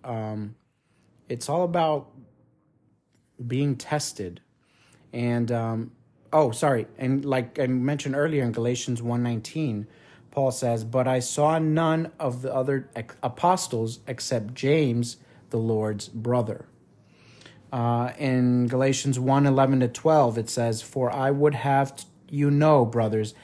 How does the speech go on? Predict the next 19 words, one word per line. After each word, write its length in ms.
that 160
the 80
gospel 440
that 200
was 160
preached 500
by 220
me 380
is 200
not 300
man's 440
gospel. 640
For 240
I 100
did 180
not 260
receive 440
it 140
from 260